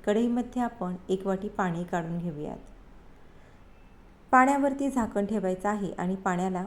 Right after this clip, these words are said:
उकळी काढून घ्यायची आहे. पाण्याला उकळी आल्यानंतर चवीप्रमाणे मीठ टाकायचं आहे आणि त्यासोबतच आपल्याला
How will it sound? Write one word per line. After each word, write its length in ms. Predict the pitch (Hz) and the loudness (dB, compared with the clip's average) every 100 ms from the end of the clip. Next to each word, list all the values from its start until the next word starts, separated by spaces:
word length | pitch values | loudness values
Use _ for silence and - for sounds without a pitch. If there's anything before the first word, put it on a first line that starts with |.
| - | -6
उकळी 260 | 214 226 226 | -2 0 0
काढून 340 | 214 165 175 | 0 -2 -2
घ्यायची 320 | 175 160 - | -4 -6 -8
आहे. 260 | 170 160 165 - - - - - - - - | -10 -8 -12 -14 -20 -20 -20 -20 -20 -6 6
पाण्याला 320 | 254 269 277 | 6 6 2
उकळी 260 | 247 - 247 | 0 0 0
आल्यानंतर 600 | 214 208 208 226 226 220 185 196 - - | 2 2 2 2 0 -2 -6 -8 -10 2
चवीप्रमाणे 600 | 240 247 254 247 220 226 | 4 4 2 2 2 2
मीठ 260 | 220 190 190 | 2 0 -2
टाकायचं 440 | 180 180 170 - | -4 -4 -4 -4
आहे 220 | 175 170 165 - - - - - - - - - - - - - - - - - - - - - | -4 -6 -10 -14 -20 -20 -20 -20 -20 -20 -20 -20 -20 -20 -20 -20 -20 -20 -20 -20 -20 -20 -6 2
आणि 200 | 226 220 226 | 2 2 2
त्यासोबतच 600 | 202 202 233 226 226 220 | 2 4 2 0 0 0
आपल्याला 360 | 226 226 208 | -2 0 0